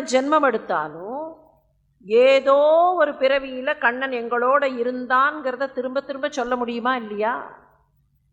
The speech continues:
ஆயர்பாடியில இன்றைக்கு பிறக்கக்கூடியவர்கள் கூட இந்த ஆயர்பாடியில தான் கண்ணன் வாழ்ந்தான் அப்படின்னு சொல்ல முடியுமா இல்லையா? generations after generation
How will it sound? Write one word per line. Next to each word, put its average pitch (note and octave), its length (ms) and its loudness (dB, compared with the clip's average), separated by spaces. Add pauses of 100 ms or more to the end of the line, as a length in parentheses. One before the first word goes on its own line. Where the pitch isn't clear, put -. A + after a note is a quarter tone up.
(440)
ஆயர்பாடியில C4+ 880 2 (140)
இன்றைக்கு C#4+ 560 -4
பிறக்கக்கூடியவர்கள் A3 1080 -2
கூட F3 260 -8 (420)
இந்த D#4 360 -2
ஆயர்பாடியில D4+ 760 2
தான் C#4 220 2
கண்ணன் B3+ 400 -2
வாழ்ந்தான் A#3+ 640 2
அப்படின்னு C4 420 -6
சொல்ல A#3 240 -4
முடியுமா A#3 400 -4
இல்லையா? A3+ 380 -2
generations C#4 840 -4
after B3 320 2
generation A#3+ 600 -2